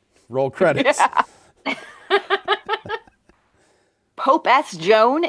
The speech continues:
Speaker 2: eight fifty-five, woman of bad character. But she is now believed to have been fictional, may have actually been influenced, coming full circle here, guys,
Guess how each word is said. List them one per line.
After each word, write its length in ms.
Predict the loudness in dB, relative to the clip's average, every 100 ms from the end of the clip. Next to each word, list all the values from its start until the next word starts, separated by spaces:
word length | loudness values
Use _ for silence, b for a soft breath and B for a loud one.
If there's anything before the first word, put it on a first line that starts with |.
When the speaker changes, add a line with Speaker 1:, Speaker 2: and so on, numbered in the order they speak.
| 0
Speaker 2:
eight 220 | -2 0
fifty-five, 800 | -4 -2 -8 -2 0 2 0 -2 b b b
woman 380 | -4 -2 0 -2
of 140 | -2 -6 -4
bad 460 | -2 0 0 -2 _
character. 960 | _ -4 -2 -2 _ -8 -8 -10 -16 _ _ _ _ _ _ _ -20 0
But 420 | 2 2 -2 -16 _
she 280 | -12 -4 -4
is 140 | -4
now 300 | 0 2 2
believed 400 | 2 -2 -4 -12
to 100 | -10
have 120 | -2
been 200 | 0 0 -4 -10 _ _ -2
fictional, 580 | -2 -2 -4 -2 -4 _ _ _
may 240 | -6 2 2
have 320 | 2 -2 -2 -4
actually 460 | -2 -2 -2 0
been 240 | 2 2 0 -2
influenced, 1040 | -2 0 -2 0 0 0 -4 -8 -18 _ _ _ -4
coming 360 | 0 0 0
full 300 | 0 4 4
circle 460 | 2 0 -2 0 -2
here, 240 | 0 -2
guys, 460 | 0 0 2 0 -2